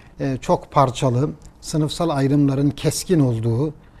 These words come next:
bir toplumda, köle hür ayrımının, kadın erkek ayrımının, Arap Arap olmayan ayrımının, Kureyşli Kureyşli olmayan ayrımının vesaire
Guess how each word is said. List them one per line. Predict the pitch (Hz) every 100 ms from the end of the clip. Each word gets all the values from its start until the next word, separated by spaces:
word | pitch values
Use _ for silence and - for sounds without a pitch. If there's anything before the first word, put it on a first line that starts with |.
| - -
bir | 147
toplumda, | 127 - 131 139 135 127 120
köle | - 147 151
hür | 127 151
ayrımının, | 139 127 131 131 131 131
kadın | 143 139 151
erkek | 147 127 160
ayrımının, | 139 131 135 131 135 131 135 - - -
Arap | 151 151 151
Arap | 147 151 156
olmayan | 160 151 143 139
ayrımının, | 135 131 127 131 131 127
Kureyşli | 120 160 156 - 156
Kureyşli | 151 151 147 170
olmayan | 156 147 143 139
ayrımının | 135 131 131 143 165
vesaire | 156 - 151 131 123